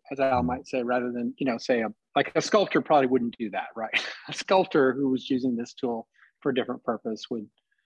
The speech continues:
Speaker 1: just start with a blob and kind of play with it until they got a satisfying shape, which is, you know, that's fine too. Not, n-, not a problem with that, but,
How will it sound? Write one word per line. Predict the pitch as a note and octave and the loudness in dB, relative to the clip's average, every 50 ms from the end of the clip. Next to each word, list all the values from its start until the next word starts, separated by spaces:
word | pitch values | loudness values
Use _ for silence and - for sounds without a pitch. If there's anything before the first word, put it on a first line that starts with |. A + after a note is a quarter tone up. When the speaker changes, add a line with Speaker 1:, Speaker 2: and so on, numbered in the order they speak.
| _ _ _ _ _ | _ _ _ _ _
Speaker 1:
just | - C#3 - - - - | -6 -6 -6 -6 -8 -10
start | - - D#3 C3 B2+ B2+ | 0 2 4 4 4 2
with | A2+ | 0
a | A2 | -2
blob | G#2 A2+ A#2+ A#2 A2 A2 A2+ A2 | 0 4 6 6 6 6 4 2
and | A2+ A2+ | 0 -4
kind | - A#2 A2+ G2+ | -6 -6 -8 -8
of | F#2+ | -8
play | - - C3+ C#3 | -2 0 2 2
with | B2+ A#2+ A2+ - | 2 2 0 -2
it | A#2 B2+ | -6 -6
until | B2+ A#2 - A#2 G#2+ | -8 -8 -8 -6 -4
they | A2 G#2+ | -2 0
got | G#2+ A2 G2+ G#2+ | 0 0 -2 -2
a | |
satisfying | - - B2 A2+ A2 G#2+ - - A2 A2 G#2 G2+ | -2 0 2 2 2 0 -4 -6 -8 -6 -6 -6
shape, | - - C3+ A2 G2 - | -2 0 0 0 0 -4
which | - C3 - - - | -8 -10 -10 -10 -12
is, | - - _ _ | -12 -16 _ _
you | - C#3 | 2 2
know, | B2+ | 4
that's | A#2+ D3 D#3 D3+ - | 4 4 2 2 2
fine | - E3 D#3+ D#3 | 2 2 2 2
too. | D3 - E3 C3+ | 0 2 2 2
Not, | G#2+ A2 A#2+ C#3 - _ C3 | 2 0 -6 -12 -10 _ -4
n-, | A#2+ A2+ B2+ - _ _ _ _ - - - _ - | -4 -4 -4 -8 _ _ _ _ -16 -16 -16 _ -4
not | C3 A#2+ A#2 A#2+ A#2 A#2 A2+ | -2 0 0 0 0 -2 -4
a | |
problem | A2 - - A#2+ G#2+ - A2+ | -2 0 0 0 0 -2 -6
with | G#2 - | -4 -2
that, | - C3+ C3 A#2+ - - - | 0 2 2 2 2 0 -6
but, | - A#2+ | -8 -8